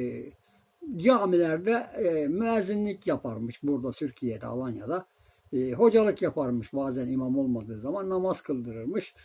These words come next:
Mustafa Yüksel diyorlar bunun adına. Çok samimi oldu benimle. Bir ay, bir ay, e, ormandan cezası var. Ama devamlı beraberiz, konuşuyoruz, sohbet ediyoruz.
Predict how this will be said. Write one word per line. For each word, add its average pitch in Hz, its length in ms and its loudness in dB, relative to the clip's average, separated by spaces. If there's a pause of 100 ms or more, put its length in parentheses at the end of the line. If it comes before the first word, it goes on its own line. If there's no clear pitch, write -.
(440)
Mustafa 208 420 4
Yüksel 208 500 6
diyorlar 139 420 2
bunun 139 200 4
adına. 131 460 0 (600)
Çok - 240 4
samimi 208 400 4
oldu 156 320 2
benimle. 143 480 4 (540)
Bir 208 240 4
ay, 190 360 6
bir 254 140 8
ay, 247 220 6
e, 190 400 2
ormandan 208 760 2
cezası 180 520 4
var. 180 240 2 (1000)
Ama 220 340 2 (720)
devamlı 226 520 6
beraberiz, 226 640 4
konuşuyoruz, 185 560 0
sohbet 185 400 2
ediyoruz. 160 600 0